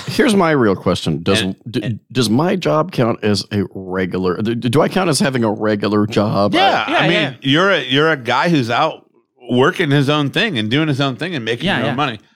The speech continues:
Speaker 3: Yeah.
Speaker 2: If anything, you're self-made.
Speaker 1: I guess that's true.
Speaker 3: Yeah.
Speaker 2: You acquired the guitar talent. You, you acquired
Speaker 3: I mean,
Speaker 2: the,
Speaker 3: music's
Speaker 2: the
Speaker 3: been a
Speaker 2: ability to
Speaker 3: profession.
Speaker 2: sing.
Speaker 1: I'm like you, though. Drums are actually my first language instrumental.
Speaker 2: Yeah. Uh, so that's been a long time. That's been a long time.
Speaker 3: Music,
Speaker 2: I,
Speaker 3: music's
Speaker 2: I
Speaker 3: an old
Speaker 2: love
Speaker 3: profession,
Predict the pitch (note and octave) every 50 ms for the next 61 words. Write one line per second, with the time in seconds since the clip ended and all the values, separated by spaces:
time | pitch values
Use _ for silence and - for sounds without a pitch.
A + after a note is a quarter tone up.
0 | _ - D3+ C3+ B2 D#3 D3 G3+ C#4+ D#4 A3+ C#3 A#2+ A#2+ A#2+ A#2+ A#2 - - F3
1 | E3 D3 - - C#3+ D#3+ G3+ G3+ C#3 G2 - _ _ _ _ _ _ _ _ _
2 | _ _ _ _ _ _ G#2+ G2 A#2 B2 - - G#2+ G2+ - - - - F#2+ F2+
3 | E2 D#2+ E2+ F#2+ - _ _ _ B2 C3+ C#3 E3 G#3 G#3 - G3+ E3 D3+ C#3+ C3
4 | A#2+ A#2+ A#2+ A2+ - B2 A#2+ A2+ G#2 - A2 A#2 C3 D#3 C3+ G#2+ G#2 C3 C#3+ E3+
5 | E3 - - G#2 A#2+ D3+ E3 - - D3 C#3 C3 B2+ D#3+ F3+ F3+ C3+ C3+ D3 F#3
6 | G#3+ A#2+ A#2 A#2+ A2+ D#3+ D#3 - B2 B2 C#3 C#3+ D3+ - A#2+ A2+ A2+ G#2 G2+ A2
7 | A#2+ C#3 E3 F#2+ F#2+ - A#2+ D3 F3+ F#3 E3 D3 C3 A2+ - A#2 B2 A2+ G2 F2+
8 | F2+ E2+ F2 F#2 - - - G2+ A2+ C#3+ D3 A2+ - F#2 D#2 F2 - - F#2+ E2+
9 | E2 D2 - - G#2 A2 G#2+ - - D#2 A1+ - A#1+ C#2+ D#2+ D2+ D2+ - - -
10 | F#2+ F#2+ E2 E2+ E2 B1+ G#2+ G#2 G2+ G#2 G#2+ A2+ B2+ B2 - - - _ _ -
11 | G2 G2 G2 G2 F#2+ F#2+ F#2 F2+ F2 - - A#2 A2 G#2 G#2 A#2+ C3+ C#3 - -
12 | A#2 G#2+ G2 F#2+ F#2+ G#2 G#2+ G#2 G2 F#2 - A#2 G#2+ G#2+ G2+ F#2 F2 E2+ E2+ _
13 | _ _ _ _ _ _ _ _ _ _ _ _ _ _ _ _ - G#2+ A2 -
14 | - A2 G#2 G2+ G2 G2+ G2+ G2+ G2+ F#2+ - - G#2+ G#2+ G#2 G2 F#2 F2+ E2+ -
15 | - - - - G2+ G2+ G#2 G2 G2+ - - B2+ D3 E3+ A3 B3 - F#3 A2+ B2
16 | C3 D3+ D3+ C#3 B2+ -